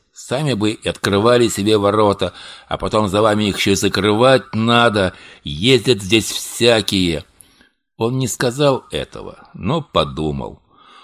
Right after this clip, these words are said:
Очень сложно скрыть гримасу ненависти, которая, застигнутая врасплох нашим приездом, так и не успела сойти с его оплывшей от пьянства морды.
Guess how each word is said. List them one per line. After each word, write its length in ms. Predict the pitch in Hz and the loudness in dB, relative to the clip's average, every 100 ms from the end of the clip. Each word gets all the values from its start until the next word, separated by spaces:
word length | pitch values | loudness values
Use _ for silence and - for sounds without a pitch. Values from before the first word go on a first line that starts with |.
| _ - | _ -8
Очень 320 | 98 135 120 | -6 -4 -4
сложно 480 | - 143 151 117 95 | 0 2 2 0 -4
скрыть 300 | - 113 98 | -4 -2 -2
гримасу 600 | 87 98 95 98 - 92 | 0 2 2 2 0 0
ненависти, 680 | 110 123 117 95 - 69 - - _ | 0 0 0 -2 -4 -12 -14 -20 _
которая, 420 | - 85 104 104 95 | -10 -4 0 2 2
застигнутая 640 | 104 - 113 101 95 95 | -2 -4 -4 -4 0 0
врасплох 560 | 90 87 - 110 107 - | 0 -4 0 2 2 0
нашим 400 | 98 101 - 82 | -2 -2 -2 -4
приездом, 720 | 80 85 117 127 104 80 78 _ _ _ | -2 0 2 2 0 -4 -8 _ _ _
так 240 | 117 107 - | -4 -4 -4
и 100 | 104 | -2
не 100 | 117 | 2
успела 540 | 104 - - 120 98 | 0 -2 0 2 2
сойти 600 | 82 85 82 - 120 123 - - - _ _ | 0 -2 -4 -2 -2 -2 -6 -20 -20 _ _
с 180 | - | -14
его 500 | - 87 90 92 78 - | -4 -2 2 2 0 -6
оплывшей 920 | - 71 - 76 117 - - 98 95 - | -4 -4 -4 0 2 2 0 0 -4 -8
от 260 | - - _ | -10 -10 _
пьянства 800 | 69 82 80 - - 73 71 - _ - - | -8 -4 -6 -6 -6 -4 -4 -8 _ -20 -8
морды. 520 | 76 71 - - | -6 -6 -10 -16